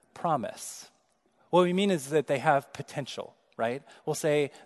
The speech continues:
that a, a young athlete or a young scholarly figure, that they show a lot of promise. Well, in Scripture, there was a lot of people, I'm making it sound bad, but these people had a lot of promise in their lives.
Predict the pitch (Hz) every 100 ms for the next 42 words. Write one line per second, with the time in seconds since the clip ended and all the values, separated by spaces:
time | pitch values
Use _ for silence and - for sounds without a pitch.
0 | - 143 131 127 - 131 123 143 147 -
1 | 131 131 - 143 131 131 - 131 127 123
2 | 135 131 139 135 - 127 127 127 127 127
3 | - 120 131 123 - - 156 165 - 185
4 | 190 175 151 143 127 - - 127 - -
5 | - 107 104 - - - - - _ _
6 | _ _ _ _ _ - - 147 160 160
7 | 160 - 240 - 170 139 135 151 156 160
8 | 147 185 220 156 - 180 131 127 135 160
9 | 185 175 180 151 - 139 135 135 165 160
10 | 135 117 185 226 285 214 156 156 123 143
11 | 131 - - 185 117 - - - - _
12 | _ _ _ _ 139 139 127 135 110 104
13 | - -